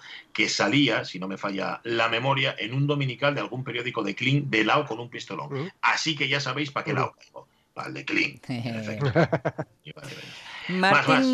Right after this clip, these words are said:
Speaker 3: Martín González Casado, "El regular".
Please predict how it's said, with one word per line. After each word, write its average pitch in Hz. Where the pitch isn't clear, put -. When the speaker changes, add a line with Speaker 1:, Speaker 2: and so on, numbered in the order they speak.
Speaker 3:
Martín 233
González 220
Casado, 247
"El 190
regular". 147